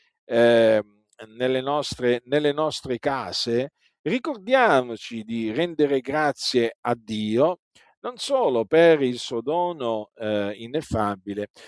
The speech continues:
ma anche per, eh, avere eletto a, eh, salvezza fin dal principio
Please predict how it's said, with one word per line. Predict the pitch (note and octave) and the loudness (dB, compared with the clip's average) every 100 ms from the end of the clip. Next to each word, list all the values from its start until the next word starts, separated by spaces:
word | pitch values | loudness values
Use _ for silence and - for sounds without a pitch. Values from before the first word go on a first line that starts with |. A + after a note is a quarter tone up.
| - | -16
ma | - A3+ | -4 -2
anche | D4 F#3+ D3+ | 0 4 4
per, | G3+ F#3 C3 A#2 A2+ | 6 6 6 6 4
eh, | A#2 A#2 B2 | 4 4 -2
avere | A#2+ A#2 A#2 A#2 A#2+ F3 E3+ | -8 -10 -10 -10 0 2 2
eletto | B2+ E3 F3+ _ A#2 A2+ | 2 2 0 _ -2 0
a, | - C3 C#3 A#2 A#2 A2+ | -2 -2 -2 -2 -6 -6
eh, | |
salvezza | A2 B2 A2+ B2+ G#3 F3+ - | -2 0 0 4 4 4 -2
fin | A2+ E3+ C3+ | -6 -6 -2
dal | A2+ A2+ | -2 -2
principio | - E3+ D#3+ - G2 D#2+ F#2+ F#2 | -6 -12 -12 -12 -12 -12 -14 -14